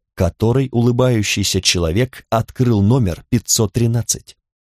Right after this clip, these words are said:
«Я пожалуюсь на грубое обращение», заявил Кольер, глядя в глаза Сатти. Иногда дело доходило и до такого.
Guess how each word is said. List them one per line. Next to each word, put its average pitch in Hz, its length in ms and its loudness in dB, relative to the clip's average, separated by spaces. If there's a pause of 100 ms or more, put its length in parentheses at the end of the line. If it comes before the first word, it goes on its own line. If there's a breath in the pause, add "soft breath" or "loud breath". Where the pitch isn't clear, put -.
(800)
«Я 98 240 0
пожалуюсь 117 640 0
на 110 140 0
грубое 123 380 2
обращение», 120 800 -2 (440)
заявил 101 500 2
Кольер, 92 500 -4 (300)
глядя 117 460 2
в 104 100 -8
глаза 98 380 0
Сатти. - 500 -2 (840)
Иногда 101 680 2 (460)
дело 113 420 2
доходило 107 720 0
и 123 100 2
до 104 140 0
такого. - 520 -4